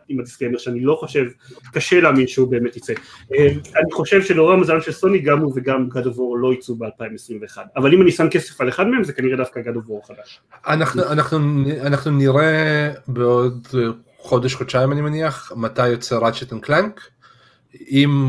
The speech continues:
Speaker 2: Ratchet יוצא בסתיו, אז יש פחות סיכוי שהורייזן יוצא בסתיו, אם Ratchet יוצא במרץ-אפריל, אני לא חושב שסוני יכולה להרשות לעצמה להיות בלי... זה, ו-, ו-God of War עוד לא ראינו כלום,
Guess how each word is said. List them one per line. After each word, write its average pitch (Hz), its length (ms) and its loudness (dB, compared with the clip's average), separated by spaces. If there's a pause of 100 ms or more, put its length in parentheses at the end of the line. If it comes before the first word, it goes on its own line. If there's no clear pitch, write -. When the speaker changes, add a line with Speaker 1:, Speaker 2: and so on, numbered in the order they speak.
Speaker 2:
Ratchet 135 440 2
יוצא 120 260 -4
בסתיו, 113 540 -2 (400)
אז 107 340 -10
יש - 260 -10
פחות - 440 -2
סיכוי 117 380 -10
שהורייזן 101 1300 -6
יוצא 170 180 -8
בסתיו, 180 380 -2 (400)
אם 127 140 0
Ratchet 131 400 0
יוצא 117 280 -4
במרץ-אפריל, 117 1040 -2 (600)
אני 113 260 -6
לא 120 120 0
חושב 123 280 -6
שסוני - 380 -6
יכולה 107 280 -4
להרשות 107 440 -6
לעצמה 104 280 -12 (340)
להיות 110 320 -6 (220)
בלי... 101 560 -12 (460)
זה, 170 220 4
ו-, 131 300 -4
ו-God 131 260 2
of 131 140 -4
War 143 340 0
עוד 139 160 -4
לא 143 140 0
ראינו 139 240 0
כלום, 131 360 -4